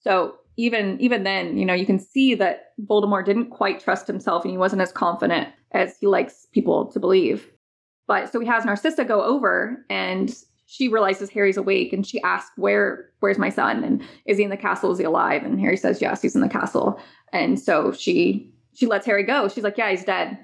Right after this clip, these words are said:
She essentially saves his life and potentially, you know, saved the battle, um, just because all she cared about, she didn't care about power. She didn't care about Voldemort.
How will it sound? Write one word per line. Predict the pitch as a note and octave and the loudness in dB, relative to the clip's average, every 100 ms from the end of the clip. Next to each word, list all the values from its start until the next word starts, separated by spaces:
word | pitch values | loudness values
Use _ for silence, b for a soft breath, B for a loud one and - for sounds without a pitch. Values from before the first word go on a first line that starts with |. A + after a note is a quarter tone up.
| _ _ | _ _
She | - | -2
essentially | A3 G#3+ C#4 D4+ C4+ G#3 B B _ | 0 2 2 2 0 -2 B B _
saves | - - B3 C4+ C4 A#3+ | -20 -4 -2 -2 -4 -6
his | C4 A#3 | -4 -2
life | G#3 G3 G3 | 2 2 0
and | G#3 | -4
potentially, | A3 A3+ G#3 G3+ G3+ G3 F3 | -2 0 0 2 2 2 0
you | G#3 | 0
know, | F#3 F#3 - _ _ _ _ _ | 2 0 -2 _ _ _ _ _
saved | - G#3+ G3 | 0 0 0
the | F3 | 0
battle, | F#3 A#3+ - B3 - b b b | 0 0 -4 -8 -10 b b b
um, | - F#3+ F#3 | -2 -2 0
just | G3 - | -2 -2
because | G3 G3 F3+ - | -2 0 0 0
all | G#3+ | 0
she | A#3+ B3+ | 0 -2
cared | A3+ G3 | 0 2
about, | - D2+ - | 0 -2 -4
she | A3 | 0
didn't | G#3+ B3 | 2 2
care | A#3 A3+ | 2 2
about | G#3+ - | 2 0
power. | - F#3 F#3 | 0 2 2
She | G3 G3 | 0 -4
didn't | G3+ | -2
care | A3+ | 0
about | A3 A#3 | 0 2
Voldemort. | G#3 G3 F#3+ F#3 F#3 | 2 2 2 2 0